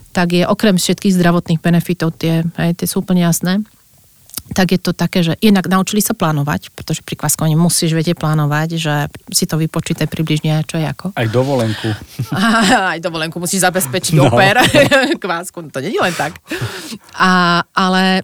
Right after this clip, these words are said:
Speaker 1: potom ťa to naučí aj takému tomu, eh, ro-, porozumieť, zastaviť sa a, a pochopiť vlastne to cesto a, a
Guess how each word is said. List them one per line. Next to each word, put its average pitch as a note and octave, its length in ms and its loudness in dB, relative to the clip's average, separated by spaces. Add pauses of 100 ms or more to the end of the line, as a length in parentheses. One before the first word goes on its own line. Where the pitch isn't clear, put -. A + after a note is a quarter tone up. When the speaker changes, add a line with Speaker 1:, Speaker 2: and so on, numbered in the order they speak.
(200)
Speaker 1:
potom A3+ 300 0
ťa A#3+ 120 -2
to A#3+ 120 -2
naučí G3+ 340 -2
aj F#3+ 180 -4
takému G3+ 380 0
tomu, F#3+ 580 0 (300)
eh, F#3+ 100 -4 (380)
ro-, G3+ 400 -2
porozumieť, E3 640 0
zastaviť F#3+ 500 0
sa F3+ 200 0 (260)
a, E3+ 180 -2 (320)
a - 340 -14
pochopiť G3+ 520 -4
vlastne F3 260 -2
to F3 140 -6
cesto G3+ 560 -2 (800)
a, F#3+ 140 2 (1300)
a F#3+ 100 -4